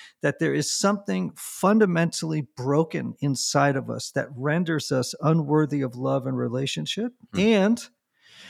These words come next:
Speaker 1: that, uh, makes us feel like we have to compensate somehow for the missing piece,
Speaker 2: Mm-hmm. Mm-hmm.
Speaker 1: um, in the
Speaker 2: Mm-hmm.
Speaker 1: world, uh, in,
Speaker 2: Mm-hmm.
Speaker 1: in order to ever
Speaker 2: Mm-hmm.
Speaker 1: belong,
Speaker 2: Mm-hmm.
Speaker 1: because everyone else seems to have the missing piece except us.
Speaker 2: Mm.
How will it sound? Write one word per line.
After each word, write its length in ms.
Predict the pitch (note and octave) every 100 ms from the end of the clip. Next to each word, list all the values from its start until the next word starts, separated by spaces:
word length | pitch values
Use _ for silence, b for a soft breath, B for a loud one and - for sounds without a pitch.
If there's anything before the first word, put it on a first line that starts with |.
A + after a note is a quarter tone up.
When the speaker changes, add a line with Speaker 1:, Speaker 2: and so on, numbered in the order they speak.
| B _
Speaker 1:
that, 460 | C#3 E3 D#3+ E3 - -
uh, 480 | D#3+ D3+ D3 C#3+ D3 _ D#3
makes 720 | D#3+ D3 F#3+ F3 G#3 A#3 G3+
us 160 | F3
feel 220 | - F#3+
like 160 | F3+ E3
we 100 | F3
have 320 | C3+ F#3 F#3
to 80 | D3
compensate 880 | - - F#3+ G3+ F3+ - D3+ B2+ -
somehow 540 | - D#3+ C#3 C#3+ C3+
for 360 | - - F3 F3
the 120 | D#3+
missing 420 | D3 D3 - C3+
piece, 400 | - D3 C#3+ C#3
Speaker 2:
Mm-hmm. 340 | G2+ F2 A2+ G#2 - b b b
Mm-hmm. 300 | F#2 G#2 G2+
Speaker 1:
um, 640 | D3 C#3+ C#3 C#3 C3 C3+ - -
in 220 | D3 C#3+
the 80 | C3+
Speaker 2:
Mm-hmm. 80 |
Speaker 1:
world, 540 | C#3 C#3 C3+ C3 C3 - -
uh, 160 | C3 - D#3+
in, 80 |
Speaker 2:
Mm-hmm. 220 | D3 C#3+ E3
Speaker 1:
in 100 | E3
order 460 | F3 G3 F#3+ - _ _ -
to 140 | F3+
ever 160 | G3+ B3+
Speaker 2:
Mm-hmm. 80 | F3+
Speaker 1:
belong, 420 | C3 B2+ A2 G#2+
Speaker 2:
Mm-hmm. 200 | E2 A2+ B2 -
Speaker 1:
because 240 | D#3 F3
everyone 320 | A3+ C#4+ A3+
else 180 | A3 -
seems 200 | A3+ G3+
to 100 | F#3
have 260 | F3 G#3+ E3+
the 60 |
missing 320 | F3 F#3+ F#3+ F3+
piece 320 | A3+ A#3 -
except 380 | D#3 F#3 F#3 A3
us. 320 | G#3+ - - G#2+
Speaker 2:
Mm. 260 | G#2 F2